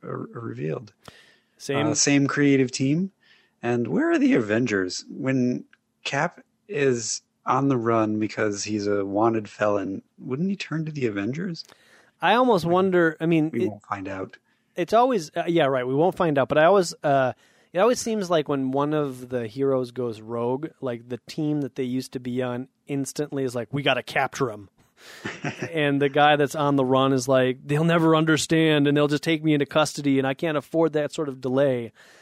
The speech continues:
Speaker 2: So I gotta imagine that's what's happening with the Avengers and Captain America right now.
Speaker 1: So they're heading, they're in this giant tube, uh, elevator tube, heading down into the secret lair of the Secret Empire.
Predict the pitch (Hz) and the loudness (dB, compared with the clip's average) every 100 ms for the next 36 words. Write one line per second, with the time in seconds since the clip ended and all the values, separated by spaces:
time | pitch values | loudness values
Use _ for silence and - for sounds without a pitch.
0 | _ - 156 185 196 160 147 143 131 127 | _ -6 -2 2 2 4 2 2 0 -2
1 | 117 123 - 123 120 120 110 123 113 117 | -4 -8 -6 -8 -8 -10 -8 -8 -8 -6
2 | 113 110 113 117 120 - 107 107 107 110 | -8 -8 -10 -12 -12 -12 -12 -10 -12 -14
3 | 104 110 107 107 156 143 _ _ _ _ | -14 -12 -12 -12 -12 -14 _ _ _ _
4 | _ 156 160 151 139 160 160 139 220 107 | _ 2 4 4 4 4 2 0 -6 0
5 | 135 143 147 123 - 139 135 135 123 - | 2 4 4 2 2 2 2 0 -2 -2
6 | 156 160 160 - 139 139 127 147 151 147 | 2 2 2 0 2 2 2 4 4 4
7 | 151 147 147 160 156 143 143 - - 147 | 2 2 0 0 0 -2 -8 -8 -2 0
8 | 147 143 135 139 135 139 139 131 127 135 | 2 2 2 4 2 0 -2 -2 -2 -2
9 | 127 117 - - 135 135 120 120 120 120 | 0 -2 -2 -2 0 0 2 4 6 6
10 | 117 - - - _ - 110 107 104 107 | 2 -4 -20 -20 _ -2 -2 -2 -6 -8
11 | 101 - 107 92 92 92 87 95 - 110 | -4 -2 -2 -2 -4 -4 -6 -8 -8 -12